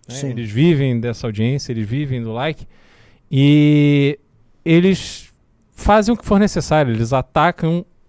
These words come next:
Speaker 1: quem precisa atacar. Antigamente eles tinham o Bolsonaro, então a defesa do Bolsonaro dava muita audiência, que era basicamente eles, é, expondo ali argumentos pra que as pessoas defendessem o Bolsonaro.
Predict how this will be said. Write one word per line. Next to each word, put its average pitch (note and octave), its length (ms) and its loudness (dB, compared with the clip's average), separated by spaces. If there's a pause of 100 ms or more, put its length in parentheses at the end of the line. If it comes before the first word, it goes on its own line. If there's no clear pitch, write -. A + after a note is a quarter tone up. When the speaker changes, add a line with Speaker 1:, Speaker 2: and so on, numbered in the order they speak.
(100)
Speaker 1:
quem D#3+ 160 2
precisa C3 220 2
atacar. E3 400 0
Antigamente E3 480 0
eles D3 140 -2
tinham D3+ 160 0
o - 20 0
Bolsonaro, C#3 540 -2
então D#3 140 -2
a D3 40 0
defesa D3 440 -2
do C#3+ 80 -6
Bolsonaro C#3 540 0
dava C3+ 320 0
muita B2+ 240 -2
audiência, B2 540 2 (400)
que - 80 -2
era C3 100 4
basicamente C#3 640 0
eles, C#3 440 0 (340)
é, B2+ 380 0 (180)
expondo D3+ 480 0
ali B2 560 -2
argumentos C3 800 -6
pra B2+ 160 -2
que - 80 -6
as A#2 80 -8
pessoas B2+ 320 -8
defendessem C3 600 -8
o B2 40 -12
Bolsonaro. C3 600 -8